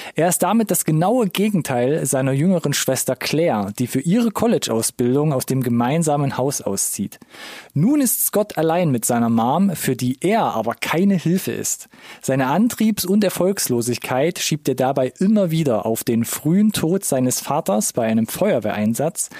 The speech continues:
und seine A D H S Diagnose. Scotts alltägliches Selbstmitleid stößt je auf taube Ohren, als seine Mutter nach langer Trauer einen neuen Mann kennenlernt. Nicht nur ist dieser ebenfalls Feuerwehrmann, vielmehr macht der Neue auch schnell das gewohnte Revier streitig.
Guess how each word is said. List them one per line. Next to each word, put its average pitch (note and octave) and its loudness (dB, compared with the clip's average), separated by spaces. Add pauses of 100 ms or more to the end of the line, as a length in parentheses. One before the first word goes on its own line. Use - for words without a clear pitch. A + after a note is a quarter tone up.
(320)
und A3+ 2
seine D3+ 2
A D#3 0
D D#3+ 0
H D3+ -2
S - -2
Diagnose. G#2 -4 (880)
Scotts - 0
alltägliches G3 0
Selbstmitleid C3+ 0
stößt E3 -2
je F#3 2
auf G3 -2
taube F3 -2
Ohren, E3 2
als C3 -2
seine C3+ 0
Mutter C#3+ 0
nach G2+ -2
langer D#3+ 0
Trauer D3+ 0
einen A#2+ 0
neuen G#2 2
Mann F#3+ 2
kennenlernt. F#2 -8 (500)
Nicht G#3+ 0
nur G#3 4
ist - -2
dieser E3 2
ebenfalls G#3 0
Feuerwehrmann, B2+ 0
vielmehr F#3+ 0
macht - -2
der C#3 2
Neue D3+ 2
auch C#3 0
schnell F3 0
das D#3+ 0
gewohnte D#3+ 0
Revier D3 0
streitig. - -6